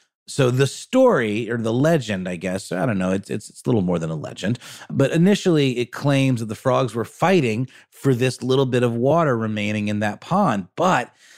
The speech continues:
Herrick, who, uh, herself is a, an expert in frog behavior, thinks that <laughs> the, the frogs were actually getting it on. They were, they were making sweet love, presumably in the,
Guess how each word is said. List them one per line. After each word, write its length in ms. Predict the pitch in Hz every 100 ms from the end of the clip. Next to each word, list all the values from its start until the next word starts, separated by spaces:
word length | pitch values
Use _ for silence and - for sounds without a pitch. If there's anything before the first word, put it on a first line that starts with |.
| - _
Herrick, 520 | - 226 214 127 131 -
who, 340 | 127 123 117
uh, 260 | 117 113 107
herself 640 | 107 117 - 208 156 143 -
is 180 | 120 107
a, 320 | 107 104 -
an 80 | 107
expert 420 | 160 - - 123 107
in 80 | 104
frog 340 | - 127 110
behavior, 640 | 104 - 208 170 98 117 - - _
thinks 520 | - - 156 165 - - -
that 380 | 95 135 120 - - -
<laughs> 260 | - _ 110
the, 280 | 147 139 - -
the 120 | 123
frogs 500 | - 170 190 180 117
were 140 | 123
actually 760 | - 185 190 - 127 113 107 101 - _ _ 98 90 110 127 120
getting 240 | 160 160
it 80 | 147
on. 320 | 175 226 147 - _ _ _ _ _ _ -
They 100 | 127
were, 120 | 139
they 80 | 127
were 80 | 135
making 300 | 143 160 151
sweet 280 | - 196 160
love, 500 | 165 247 117 - _ _ _ _ _ _ _ -
presumably 600 | 117 143 156 135 127 113
in 320 | 120 123 117
the, 140 | 113